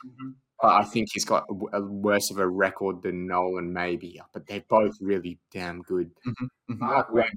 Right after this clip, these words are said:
Speaker 2: the wild card.
Speaker 1: Yeah.
Speaker 2: Mark Webb, if he didn't do The Amazing Spider-Man, this man would be out, no problem.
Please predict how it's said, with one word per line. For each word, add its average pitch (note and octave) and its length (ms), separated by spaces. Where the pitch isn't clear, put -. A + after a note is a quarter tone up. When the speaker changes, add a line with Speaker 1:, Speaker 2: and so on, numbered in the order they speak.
Speaker 2:
the F#2+ 60
wild F#2+ 340
card. E2+ 320
Speaker 1:
Yeah. A#2 100
Speaker 2:
Mark - 240
Webb, A#2+ 240
if A2+ 180
he A#2 120
didn't C3+ 220
do B2 180
The A2+ 140
Amazing G#2+ 360
Spider-Man, G2+ 800
this A2 200
man G#2+ 240
would G#2 100
be F#2+ 200
out, F#2 300
no G2 180
problem. F2+ 560